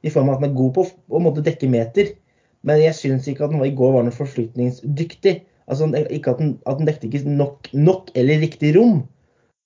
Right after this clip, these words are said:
Og det gjorde ting veldig godt for Sevilla når de da fikk kampen i sin rytme, og det var blant annet det som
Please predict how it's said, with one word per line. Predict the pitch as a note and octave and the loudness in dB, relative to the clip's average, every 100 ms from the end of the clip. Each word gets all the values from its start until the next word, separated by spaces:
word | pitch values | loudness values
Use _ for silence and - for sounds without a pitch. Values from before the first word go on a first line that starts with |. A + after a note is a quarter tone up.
| - | -6
Og | D#3+ D#3+ | -4 2
det | F#3+ G3 G3 | 2 2 4
gjorde | G3 C3+ D3 | 4 2 0
ting | - C#3 C#3+ | -4 -4 -2
veldig | C#3+ B2+ B2+ | -2 -2 -2
godt | A#2+ | -4
for | - B2 | -6 -4
Sevilla | B2+ A#2+ C3+ | 0 0 0
når | C3 | 0
de | C3 | 2
da | B2+ | 0
fikk | B2+ B2+ | -2 -4
kampen | A2+ A#2 C3 | -4 -4 -4
i | C3 | -4
sin | C3+ C#3+ | -4 -4
rytme, | C3+ E3 | -4 0
og | E3 D#3 | 2 4
det | |
var | D3+ | 4
blant | C#3+ D3 | 2 0
annet | C3+ A#2+ | -2 -2
det | A#2+ | -4
som | G3 | -2